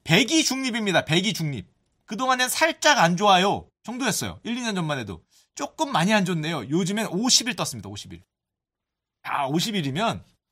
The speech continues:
엄청나게 안 좋다는 뜻입니다. 백이 중립이에요. 백이. 오십이 중립이 아니라.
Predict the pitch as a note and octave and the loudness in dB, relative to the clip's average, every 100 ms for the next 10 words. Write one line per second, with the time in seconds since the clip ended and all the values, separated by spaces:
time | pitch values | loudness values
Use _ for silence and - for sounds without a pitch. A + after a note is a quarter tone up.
0 | _ E3+ B3 - C#4+ C#4 B3 G#3+ C#3 - | _ 0 0 0 -2 0 0 0 -2 -6
1 | C#3 G#2 E2+ - _ _ _ _ _ _ | -8 -10 -14 -16 _ _ _ _ _ _
2 | _ _ C#3+ G3+ C#4+ A3+ F#3 C#3+ A2 C3 | _ _ -2 0 0 0 0 -2 -2 -6
3 | A2+ G#2 A2 - - F#3+ F3 C3+ C#3 A#2+ | -8 -8 -12 -10 -6 -4 -4 -6 -6 -6
4 | F#2 F#2 F2 | -6 -8 -12